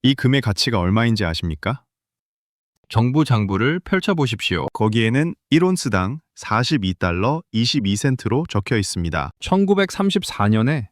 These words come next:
산 가격 그대로예요. 구십 년 전 가격입니다. 마치 할아버지가 천구백삼십 년대에 산 강남 땅을 여전히 평당 십 원으로 장부에 적어놓은 것과 똑같아요.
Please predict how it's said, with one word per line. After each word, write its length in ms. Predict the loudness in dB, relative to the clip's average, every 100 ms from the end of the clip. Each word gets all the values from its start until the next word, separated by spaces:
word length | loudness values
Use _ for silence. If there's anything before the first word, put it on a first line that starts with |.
| -12
산 320 | -4 0 2
가격 360 | 0 0 -2 -4
그대로예요. 680 | -4 0 2 0 -2 -4 -6
구십 280 | 0 0 2
년 380 | 2 2 2 2
전 260 | 2 0 -2
가격입니다. 680 | -2 0 0 0 -2 -2 -4 0
마치 240 | 0 2
할아버지가 720 | 2 2 2 2 0 0 -2 -6
천구백삼십 840 | -4 0 0 0 -2 -2 0 2
년대에 360 | 2 2 2 0
산 240 | 0 -2
강남 400 | -2 0 0 0
땅을 380 | 0 -2 0 -2 -6 _ _ _ 0
여전히 320 | 2 2 2
평당 420 | 0 0 2 2
십 180 | 0 0
원으로 400 | 0 2 2 0 -4
장부에 400 | -4 0 2 0
적어놓은 500 | 0 0 0 0 0
것과 280 | -4 -4 -4
똑같아요. 460 | -4 -4 -4 -4 -10